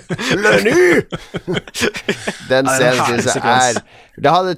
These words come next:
Speaker 2: vært så tungt frem til da, ikke sant? Folk har vært syke, nesten døde, så vidt vi har overlevd oppe på fjellet, eh,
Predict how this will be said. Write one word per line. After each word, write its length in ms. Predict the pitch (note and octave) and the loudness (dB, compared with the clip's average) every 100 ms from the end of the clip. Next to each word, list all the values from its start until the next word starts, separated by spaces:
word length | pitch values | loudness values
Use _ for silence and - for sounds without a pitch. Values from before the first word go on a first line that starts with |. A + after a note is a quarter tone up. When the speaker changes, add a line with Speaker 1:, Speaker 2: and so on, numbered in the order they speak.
| - | -2
Speaker 2:
vært 200 | E3 - | -2 -2
så 80 | D#3+ | -6
tungt 400 | - G3 D4 - | 0 0 0 -2
frem 200 | A#2 B2 | -4 -2
til 120 | B2 | -2
da, 140 | C3+ D#3+ | 0 0
ikke 160 | A2 | 0
sant? 220 | B2 C#3 - | -2 -2 -2
Folk 180 | C3 | -2
har 140 | C#3 A#2+ | 0 0
vært 80 | - | -2
syke, 600 | C#3 F3+ G3 F#3 - D#3+ | -2 0 -2 -2 0 2
nesten 340 | A#2+ A#2 - A2 | 2 -2 -4 -4
døde, 480 | A#2+ C3+ D3+ D3+ D3 B2 | 0 2 0 0 0 0
så 120 | B2 | -2
vidt 140 | B2 B2 | -6 -4
vi 40 | |
har 120 | G2+ A2+ | -2 2
overlevd 480 | B2+ C#3+ C#3 C3 A2 | 2 2 2 0 -2
oppe 140 | A2 | -8
på 60 | G#2+ | -4
fjellet, 800 | C#3 C#3 C#3+ C3+ C3 C3 B2+ F#2 | 0 0 -2 0 0 2 0 -4
eh, 340 | F2+ G2 F#2+ | -8 -10 -10